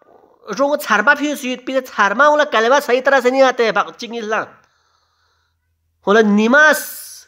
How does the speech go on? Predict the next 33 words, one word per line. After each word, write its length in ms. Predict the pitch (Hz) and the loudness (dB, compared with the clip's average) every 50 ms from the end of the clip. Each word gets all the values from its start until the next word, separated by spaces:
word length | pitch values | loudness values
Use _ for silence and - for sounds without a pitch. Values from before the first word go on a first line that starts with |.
| _ _ _ _ _ _ _ | _ _ _ _ _ _ _
وضو، 460 | 196 202 214 196 339 - 302 277 - | -12 -12 -10 -6 -4 -2 -2 -2 0
طہارت 340 | 269 226 196 220 277 311 294 | 0 0 0 2 0 0 0
کے 80 | 302 294 | 0 0
بارے 220 | 285 277 277 285 | 2 2 0 0
میں 140 | 277 262 240 | -2 -2 -2
پتہ 100 | 247 277 | -2 -2
نہیں۔ 220 | 277 294 302 269 - - - - | -4 -4 -6 -10 -10 -12 -12 -4
آپ 200 | 226 247 285 285 | 0 0 0 2
اور 60 | 311 294 | 0 -4
مجھے 240 | 285 302 - 370 | -4 -4 -6 -6
تھرما 520 | - - - - - 240 233 226 240 285 302 | -10 -12 -14 -8 -2 -2 -2 0 0 -2 -2
کا 100 | - 285 | -2 -4
تھالبہ 480 | - - - - 240 247 254 269 311 | -10 -10 -14 -6 -4 -2 -2 0 0
وہ 120 | 320 320 294 | 2 0 0
کرے 260 | 294 - 294 285 285 277 | -2 -2 0 0 2 0
گا، 100 | 277 240 | 0 -4
تھرما 280 | - - 208 214 220 | -2 -4 -6 -2 -2
وہ، 160 | 247 247 220 - - - - | -2 -4 -4 -6 -8 -12 -4
آپ 120 | - 220 214 | -2 0 0
اور 80 | 233 247 | 0 0
مجھ 140 | 240 269 247 | 0 0 0
پہ 60 | 277 | 0
کیا 180 | 262 - 311 330 330 | 0 2 0 0 2
کرے 220 | 330 294 277 254 | 2 2 2 2
گا؟ 120 | 240 180 131 - _ _ _ _ _ _ _ _ _ _ _ _ _ _ _ _ _ _ _ _ _ _ _ _ _ _ _ _ _ _ _ _ _ _ _ _ _ _ _ _ _ _ _ _ _ _ _ _ _ _ _ _ _ _ _ - | 0 -4 -6 -8 _ _ _ _ _ _ _ _ _ _ _ _ _ _ _ _ _ _ _ _ _ _ _ _ _ _ _ _ _ _ _ _ _ _ _ _ _ _ _ _ _ _ _ _ _ _ _ _ _ _ _ _ _ _ _ -6
مدرسوں، 960 | 220 233 254 233 269 269 269 262 262 - 302 330 330 320 277 190 151 143 175 _ _ _ _ _ _ _ _ _ _ _ | 0 0 2 2 4 4 2 2 2 2 2 2 2 0 -2 -6 -8 -10 -18 _ _ _ _ _ _ _ _ _ _ _
چھو 240 | - - - 311 302 | -10 -2 0 0 0
سے 100 | 311 311 | 0 -4
انہا 200 | 302 285 285 277 | -4 0 0 0
مذہب 380 | 254 247 226 - - 262 277 302 | 2 0 -2 -2 -2 -4 -2 -2
ان 80 | 294 269 | -2 -2
اسلامی 380 | 254 233 240 - 277 294 285 294 | -4 -4 -2 -2 -2 -2 -2 -2
نگانا 300 | 277 254 233 240 277 | -2 -2 0 2 0